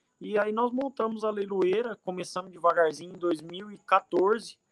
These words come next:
nós, nós montamos a leiloeira. Em dois mil e oito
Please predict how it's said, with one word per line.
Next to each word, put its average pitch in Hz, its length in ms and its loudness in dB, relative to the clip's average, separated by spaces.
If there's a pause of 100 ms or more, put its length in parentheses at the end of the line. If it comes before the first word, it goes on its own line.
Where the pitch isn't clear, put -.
(380)
nós, 156 540 2
nós 151 240 -4
montamos 165 520 0
a 160 60 6
leiloeira. 156 540 0
Em 185 60 -6
dois 170 240 0
mil 185 200 -6
e 165 140 0
oito 170 500 2